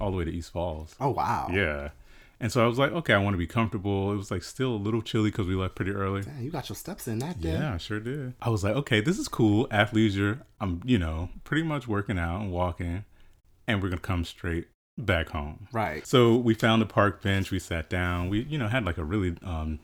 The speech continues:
Speaker 1: nice long talk out there. And, you know, it was
Speaker 2: Nice.
Speaker 1: nice. And so we lost track of time, and then we realized it's lunchtime.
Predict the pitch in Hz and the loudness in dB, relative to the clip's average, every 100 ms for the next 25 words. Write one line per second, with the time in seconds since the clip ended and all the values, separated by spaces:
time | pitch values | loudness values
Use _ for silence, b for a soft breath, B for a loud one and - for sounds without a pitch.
0 | - - 85 82 - 87 82 82 80 76 | -10 -4 -2 -2 -2 -2 -2 -4 -4 -4
1 | 85 78 - 78 78 78 135 120 98 165 | -4 -8 -6 -6 -6 -4 -2 -2 0 -2
2 | 180 170 82 85 - B B B B - | -2 -2 -2 -4 -6 B B B B -2
3 | 110 - 101 95 92 92 - _ - 113 | 0 2 4 4 2 -2 -8 _ -4 2
4 | 107 123 - 113 98 85 143 135 87 87 | 4 4 4 2 2 -2 -2 0 0 -2
5 | 95 90 90 90 87 87 92 - - 101 | -2 0 2 2 0 -2 -4 -8 -4 -2
6 | 98 131 101 87 82 127 123 92 156 131 | 0 0 0 -2 -4 -8 -4 -2 -2 -4
7 | - 85 - 123 | -2 -2 4 2